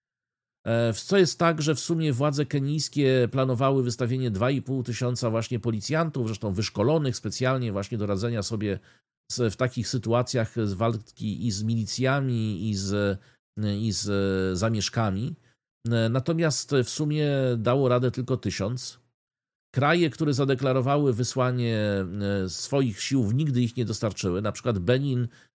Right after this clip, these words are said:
e, zadeklarował się siłą półtora tysiąca żołnierzy, nie wysłał ani jednego. E, co więcej, e, jeśli chodzi o, e, sprzęt, który został, został wysłany między innymi z Kanady i ze Stanów Zjednoczonych, to, e, po pierwsze bardzo często się psuł, a po drugie,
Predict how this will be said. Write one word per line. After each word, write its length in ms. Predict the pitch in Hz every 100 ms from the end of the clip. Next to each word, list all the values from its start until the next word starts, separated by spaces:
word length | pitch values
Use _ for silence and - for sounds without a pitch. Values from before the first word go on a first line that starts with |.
| -
e, 300 | 107 110 107
zadeklarował 640 | 101 117 120 117 127 120 113
się 300 | - 117 113
siłą 400 | - 127 110 101
półtora 420 | - 123 135 117
tysiąca 400 | 104 98 113 113
żołnierzy, 480 | 104 101 104 113 107
nie 120 | 101
wysłał 340 | 104 - 110
ani 160 | 85 101
jednego. 540 | 98 87 87 80 85 117 _ _ _ _ _ _ _ -
E, 140 | 113
co 160 | 107 131
więcej, 600 | 117 165 180 160 143 135
e, 80 | 123 120 123 117 113 113
jeśli 300 | 127 - 123
chodzi 360 | 147 135 143
o, 500 | - 123 120 113 110 101 110
e, 260 | 107 101
sprzęt, 440 | 95 - 170 190 139
który 240 | - 104
został, 500 | 98 104 120 107 95 - _ _
został 300 | 120 110 117
wysłany 500 | 104 123 - 135 143
między 240 | 123 117 104
innymi 180 | 117 110
z 80 |
Kanady 380 | - 113 127 143
i 40 | 123
ze 100 | 113
Stanów 300 | 131 131 110
Zjednoczonych, 600 | 117 107 101 131 127 - _ _ -
to, 260 | 131 135 131 117
e, 80 | 110
po 120 | 107
pierwsze 280 | 139 131 131
bardzo 240 | 107 127
często 320 | 120 135 -
się 140 | 123 123
psuł, 360 | - - 170
a 80 | 139
po 120 | -
drugie, 460 | 107 123 123 117 110